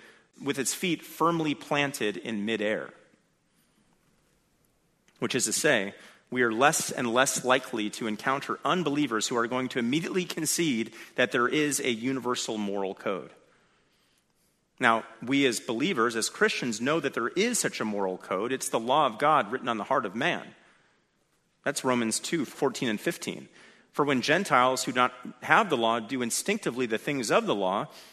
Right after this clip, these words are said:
these, not having the law, are a law to themselves, in that they show the work of the law written in their hearts, their conscience bearing witness, and their thoughts alternatively accusing or else defending them."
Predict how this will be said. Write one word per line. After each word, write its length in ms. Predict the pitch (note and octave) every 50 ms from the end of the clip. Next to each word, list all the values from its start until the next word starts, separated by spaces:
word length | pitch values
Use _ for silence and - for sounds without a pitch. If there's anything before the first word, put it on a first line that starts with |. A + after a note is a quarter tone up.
| - _ _ _
these, 420 | - A#2 F3 F#3+ F3 D3+ D3+ C#3+
not 200 | - C#3 C3+ -
having 280 | - - C#3+ C#3+ E3 F3
the 80 | D3+ A#2
law, 360 | G#2+ G#2 G2+ G2+ G2+ A2+ B2 - - - -
are 120 | A2+ A#2+
a 60 | A#2+
law 260 | A2 A2+ A#2+ A#2+ A#2+ B2
to 80 | A#2+
themselves, 960 | A2 A#2 G#2+ G#2 - - - C#3 B2 A2+ F2 D#2+ - - - - - - - - - _ _ _ _ _ _ _ _
in 100 | - C3
that 140 | C#3+ D3 -
they 100 | D3 B2+
show 380 | - - - - D3+ D#3+ E3+
the 120 | E3 D3 C3
work 300 | A2+ A#2+ D3+ - - -
of 80 | -
the 100 | G#2 A2
law 240 | G2+ G#2 G2+ G#2 A2+ A2 G2
written 280 | A2+ C#3+ - - F#3
in 80 | F3+ F#3
their 160 | F#3+ F#3+ F3+
hearts, 460 | C#3 A#2 G2 G2+ G#2 - - - - - - - _ _
their 140 | - A2 A2
conscience 640 | - - - - D3 E3+ F3 - - F#3+ F3+ - -
bearing 380 | B2 G#2+ C3+ C3+ C#3+ C#3+ C3
witness, 420 | A2 A#2 A#2 - A#2 A#2 A#2 - -
and 160 | - A#2 A2+
their 140 | G#2 G2+ F#2+
thoughts 460 | - - - A#2 A#2+ B2+ B2 - -
alternatively 720 | - A#2+ A2+ A2 - - E3 F3 E3+ D#3+ E3+ D3+ D#3 D#3 C#3+
accusing 600 | A2+ G#2 - - D3 D3 C#3+ C3+ - D#3 C#3+ C#3
or 140 | A#2+ G#2+ G#2
else 220 | G#2 G#2+ G#2+ -
defending 460 | - A2+ - - A2+ G#2+ G#2+ G2 F#2+
them." 240 | F2+ D#2 C#2+ C#2+ D2